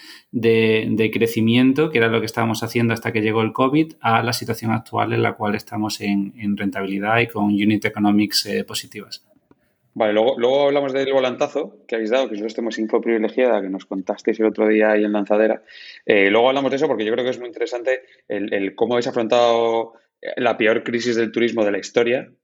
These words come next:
Speaker 2: de la humanidad, eh, <laughs> consiguiendo ser una empresa que perdíais dinero todos los meses o que teníais prácticamente de cero, ¿no? a, a ganar dinero. Así que luego, luego hablamos de eso.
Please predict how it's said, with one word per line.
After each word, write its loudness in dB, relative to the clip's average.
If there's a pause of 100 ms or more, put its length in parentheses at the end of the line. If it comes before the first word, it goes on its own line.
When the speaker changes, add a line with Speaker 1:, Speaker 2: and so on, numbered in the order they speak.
(120)
Speaker 2:
de 0
la 4
humanidad, 0
eh, 0 (140)
<laughs> -14
consiguiendo 0
ser 2
una 0
empresa -2 (400)
que -2 (260)
perdíais 2
dinero 0
todos 4
los -2
meses -10 (200)
o 0
que -6
teníais 0
prácticamente 0
de 0
cero, 0
¿no? -6
a, -6
a -6
ganar -2
dinero. -4
Así -6
que -2
luego, 4
luego 6
hablamos 0
de -4
eso. -16